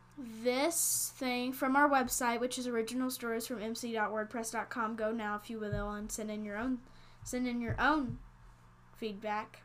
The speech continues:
or your own story. It's amazing. Please do now. Yeah, thank you. And, um, you can go there, or you can send in a voice message in our below,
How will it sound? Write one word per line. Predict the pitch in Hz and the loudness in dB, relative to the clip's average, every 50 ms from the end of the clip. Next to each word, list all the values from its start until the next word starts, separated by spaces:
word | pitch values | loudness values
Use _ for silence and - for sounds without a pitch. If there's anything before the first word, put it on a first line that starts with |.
| - - | -8 -4
or | 226 220 | -2 -2
your | 214 214 208 208 | 0 0 0 -2
own | 208 214 214 | -2 -4 -6
story. | - - 208 202 196 196 196 202 196 | -6 -6 -4 -2 -2 -2 -2 -2 -4
It's | 214 - | -4 -6
amazing. | 240 214 202 202 214 233 233 202 196 196 | -4 -4 -4 -4 -4 -4 -6 -6 -8 -8
Please | - 226 208 214 226 220 | -6 -6 -4 -4 -4 -4
do | - 214 220 220 208 | -4 -4 -4 -2 -4
now. | 202 202 208 208 196 190 196 - - - - - | -4 -6 -4 -4 -4 -6 -6 -8 -14 -20 -16 -12
Yeah, | 202 202 196 190 - - - | -10 -8 -8 -8 -10 -12 -14
thank | 196 190 214 - 190 | -12 -12 -10 -8 -8
you. | 185 196 - - - - - - - - - - - - | -8 -8 -10 -14 -20 -20 -20 -20 -20 -20 -20 -20 -14 -4
And, | - 254 254 254 247 247 - | 0 2 2 2 2 2 4
um, | 262 254 254 254 247 254 247 | 4 6 6 6 4 2 0
you | 247 254 | 0 0
can | 262 294 285 | 0 4 6
go | 302 302 | 6 6
there, | 277 247 262 262 262 262 254 | 6 6 4 4 4 6 6
or | 247 247 262 | 6 6 4
you | 254 | 2
can | 262 254 | 0 0
send | 262 262 254 254 | 0 2 2 2
in | 262 254 247 | 2 0 0
a | 247 | 2
voice | 233 247 262 285 - | 4 4 4 4 4
message | 285 269 269 269 - 269 262 240 - - - - - | 2 0 -2 -2 -2 -4 -4 -6 -6 -10 -10 -8 -6
in | 240 247 | -2 0
our | 254 262 277 277 - - - - - - - - - - - - - - - - - - - - - - - - - | 2 2 2 0 -2 -8 -18 -20 -20 -20 -20 -20 -20 -20 -20 -20 -20 -20 -20 -20 -10 -8 -6 -6 -6 -10 -16 -4 4
below, | - 277 285 277 262 - | 6 6 8 8 8 6